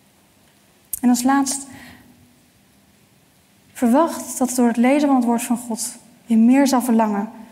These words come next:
naar de eeuwigheid. Paulus spreekt die bekende woorden in één Korinthe dertien. "Nu zien we nog in een spiegel, in een raadsel.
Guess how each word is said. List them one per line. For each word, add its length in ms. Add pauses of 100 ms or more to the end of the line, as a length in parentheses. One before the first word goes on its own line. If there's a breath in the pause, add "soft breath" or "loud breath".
(220 loud breath)
naar 120
de 200
eeuwigheid. 760 (880 soft breath)
Paulus 320
spreekt 360
die 80
bekende 360
woorden 300
in 60
één 180
Korinthe 300
dertien. 380
"Nu 240
zien 180
we 60
nog 320 (500 loud breath)
in 100
een 60
spiegel, 640 (1600)
in 140
een 60
raadsel. 580